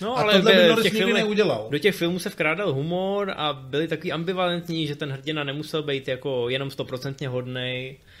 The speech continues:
Speaker 2: Mhm.
Speaker 1: eh, byli tam i antihrdinové. A to Chuck Norris neuměl v uvozovkách. Na to se nikdy nepřeučil.
Speaker 2: No, ale on se pokoušel hledat nějaký nový cesty v těch devadesátých letech. Bohužel většinou vedli do, o, hodně hlubokýho bláta.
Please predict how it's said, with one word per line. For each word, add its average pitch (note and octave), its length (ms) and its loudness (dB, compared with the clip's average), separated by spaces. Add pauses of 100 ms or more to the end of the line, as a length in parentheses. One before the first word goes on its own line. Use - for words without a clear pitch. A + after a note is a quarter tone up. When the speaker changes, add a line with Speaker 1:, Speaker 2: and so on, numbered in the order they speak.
Speaker 2:
Mhm. E3 180 -2
Speaker 1:
eh, C3 200 2
byli C3+ 140 0
tam C#3 180 -4
i B2+ 80 -6
antihrdinové. C#3 880 -4 (340)
A C3 80 -16
to E3 100 -6
Chuck A3 200 -6
Norris B3+ 240 -6
neuměl G3 400 -4
v B2 100 -16
uvozovkách. A#2+ 680 -8
Na B2+ 100 -10
to F3+ 120 -6
se G3+ 140 -8
nikdy F#3+ 200 -4
nepřeučil. B2 540 -8 (400)
Speaker 2:
No, C3 280 -6
ale G3+ 280 2
on A3+ 220 -2
se D4 120 -4 (240)
pokoušel B3+ 720 0
hledat E3 320 2
nějaký D#3+ 300 -6
nový D#3+ 240 -2
cesty D#3 340 -8
v D#3+ 60 -12
těch F3 140 -4
devadesátých E3 640 -4
letech. C3+ 400 -8
Bohužel C#3+ 500 -4
většinou D#3+ 400 -4
vedli D3+ 300 -4
do, D3+ 180 -4 (580)
o, B2+ 420 -6
hodně B2+ 260 -8
hlubokýho D3+ 480 -4
bláta. B2+ 440 -2